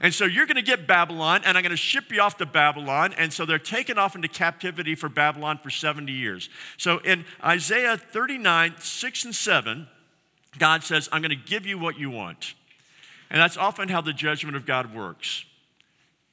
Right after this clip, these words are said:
When we, we want something other than him, God says, "Have it. Have it. I give it to you." And, uh, but after,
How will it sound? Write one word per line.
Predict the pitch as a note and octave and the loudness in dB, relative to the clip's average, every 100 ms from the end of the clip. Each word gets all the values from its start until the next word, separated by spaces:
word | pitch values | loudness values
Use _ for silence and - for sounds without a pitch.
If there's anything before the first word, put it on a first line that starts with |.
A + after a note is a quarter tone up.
| _ | _
When | C3+ C#3 | -6 0
we, | D#3+ D3+ - - | 2 2 -2 -4
we | D3+ | -2
want | C#3+ F3 A3+ | 0 0 0
something | - G#3+ G3 | 0 0 2
other | F#3 F#3 | 2 2
than | F3+ F#3 | -4 -2
him, | F3 F#3 F#3 D#3+ | 2 2 0 -2
God | D#3+ D#3 D#3 | 0 2 0
says, | E3 D#3 D3+ C3+ - _ _ _ _ _ _ | 0 0 0 -8 -16 _ _ _ _ _ _
"Have | B2+ A2+ F2 | -2 -2 -4
it. | D2 - - - _ _ _ _ _ _ | -8 -6 -6 -10 _ _ _ _ _ _
Have | - C3 G#2 | -2 -2 0
it. | F#2+ | -4
I | G#2 | -4
give | G2+ C3+ | -4 -4
it | C3 | -6
to | - | -10
you." | A#2+ F#2+ F2 - _ _ - - - - - - | -10 -8 -10 -12 _ _ -20 -20 -20 -20 -20 -2
And, | D3+ E3 | 0 4
uh, | E3+ F3 | 2 2
but | F3 | 2
after, | G3 C4+ - D#3+ F3+ | 4 4 0 -4 -4